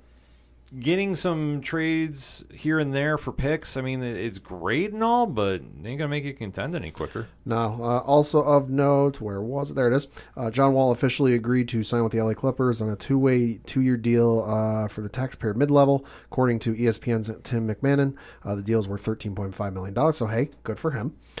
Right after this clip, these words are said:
Speaker 2: Uh, also of note, Zach LaVine agreed to a five-year, two hundred and fifteen million dollar max contract to return to the Chicago Bulls.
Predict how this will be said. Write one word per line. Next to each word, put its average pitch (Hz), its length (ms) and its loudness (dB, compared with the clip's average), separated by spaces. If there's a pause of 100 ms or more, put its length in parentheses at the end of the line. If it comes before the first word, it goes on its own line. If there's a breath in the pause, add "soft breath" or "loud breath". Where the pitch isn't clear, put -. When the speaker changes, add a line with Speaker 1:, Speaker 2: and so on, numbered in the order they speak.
(240 loud breath)
Speaker 2:
Uh, 120 140 6
also 147 360 4
of 135 140 4
note, 123 340 2
Zach 135 280 2
LaVine 147 480 4
agreed 127 360 -2
to 120 120 4
a 110 40 2
five-year, 131 500 2
two 135 180 2
hundred 143 200 4
and 117 140 -4
fifteen 139 480 0
million 135 260 4
dollar 131 260 6
max 120 340 0
contract 131 640 0
to 117 120 0
return 117 320 -2
to 123 80 -4
the 107 80 -4
Chicago 113 400 -2
Bulls. 135 400 0